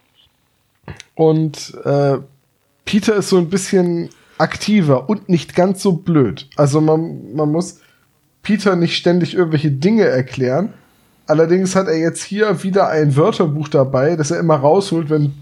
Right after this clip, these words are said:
Justus anfängt zu reden. Und für Justus ist das immer das abgesprochene Zeichen, dass er das Fremdwort, das er im letzten Satz benutzt hat, noch einmal bitte,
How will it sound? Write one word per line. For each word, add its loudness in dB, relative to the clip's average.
Justus -4
anfängt -4
zu -8
reden. 0
Und -6
für -4
Justus 0
ist -2
das 0
immer 4
das -2
abgesprochene 0
Zeichen, 0
dass -4
er 0
das -2
Fremdwort, 0
das 0
er 2
im 0
letzten -2
Satz -2
benutzt -4
hat, -2
noch 0
einmal 0
bitte, -2